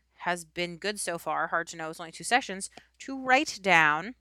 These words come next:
I have it in front of me, and it says, like, "Things to think about." And there's a list of questions I wrote for myself. And so then when I came back a week later, which doesn't even seem that long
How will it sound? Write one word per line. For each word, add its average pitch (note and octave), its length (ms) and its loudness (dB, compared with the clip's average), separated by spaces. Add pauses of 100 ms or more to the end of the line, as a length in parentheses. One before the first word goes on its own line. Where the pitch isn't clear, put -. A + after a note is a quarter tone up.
(1000)
I F#3+ 60 2
have G#3+ 100 8
it A3+ 80 4
in G#3+ 60 -6
front B3 180 2
of A#3+ 60 0
me, E3 120 -2
and C3+ 120 -4
it E3 120 -2
says, F3 200 4
like, E3+ 320 6
"Things G#3+ 440 -2
to B3 120 -6
think C#4+ 260 -2
about." E3 500 0 (720)
And F3 560 4 (180)
there's F3 460 4
a F#3 60 -8
list F#3+ 160 -6
of G3+ 100 -14
questions B3 360 2
I F3 80 4
wrote G3 180 2
for A3+ 100 -4
myself. D#3+ 760 2 (140)
And E3+ 120 -6
so G3 120 -2
then F#3+ 120 0
when F#3 100 4
I F#3 60 6
came A#3+ 220 2
back A3 200 10
a F#3+ 60 2
week G3+ 240 -2
later, A3+ 400 8
which F3+ 300 -8
doesn't C#4+ 320 6
even D4 360 0
seem D4+ 320 -2
that D4 240 6
long B3 500 2